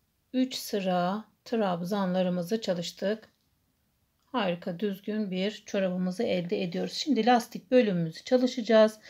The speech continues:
Daha sonra toplarımızı süsleyeceğiz.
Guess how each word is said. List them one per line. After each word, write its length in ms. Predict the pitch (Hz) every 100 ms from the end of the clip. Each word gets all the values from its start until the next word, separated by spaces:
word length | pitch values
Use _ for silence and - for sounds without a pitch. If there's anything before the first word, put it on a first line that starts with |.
| - - -
Daha 200 | 302 254
sonra 400 | - 180 170 175
toplarımızı 760 | 254 254 208 185 175 165 202
süsleyeceğiz. 760 | 220 196 175 190 175 170 - -